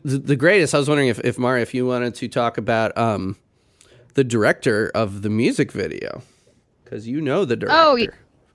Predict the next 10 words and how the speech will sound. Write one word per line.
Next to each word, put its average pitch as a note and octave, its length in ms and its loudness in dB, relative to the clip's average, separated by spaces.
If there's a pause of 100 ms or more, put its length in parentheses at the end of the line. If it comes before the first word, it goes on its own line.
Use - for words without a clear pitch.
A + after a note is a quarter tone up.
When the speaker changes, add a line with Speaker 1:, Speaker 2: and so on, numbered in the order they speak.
(760)
Speaker 2:
Yeah, G3 380 2
um, E3+ 580 2 (480)
my F3+ 160 2
old F3+ 160 4
buddy E3 300 4
Alex D3+ 360 2
Italics C3 600 2
directed B2 480 -2
that A#2 180 2
video, B2+ 720 4